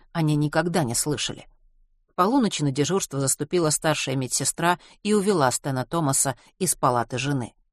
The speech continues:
Старшая медсестра была крупной женщиной, её не так просто было запугать даже крепкому на язык ловцу омаров. Она увела его в тот момент, когда Мэри продолжала на него орать.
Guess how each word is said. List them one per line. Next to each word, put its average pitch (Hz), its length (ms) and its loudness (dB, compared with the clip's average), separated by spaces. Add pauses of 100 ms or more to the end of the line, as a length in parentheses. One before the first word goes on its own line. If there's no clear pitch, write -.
(260)
Старшая 139 440 0
медсестра 143 480 -2
была 143 200 2
крупной 143 400 -2
женщиной, 127 580 -4 (200)
её 170 200 4
не 170 120 2
так - 240 2
просто 139 300 -2
было 135 220 0
запугать 147 440 0
даже 139 220 0
крепкому 170 480 0
на 139 160 0
язык 143 300 2 (200)
ловцу 165 480 2
омаров. 165 540 0 (400)
Она 247 240 4
увела 143 320 2
его 135 120 0
в - 80 -6
тот 147 200 -4
момент, 147 400 0 (260)
когда 151 300 2
Мэри 151 260 4
продолжала 135 580 2
на 135 80 -2
него 139 360 0
орать. 143 500 0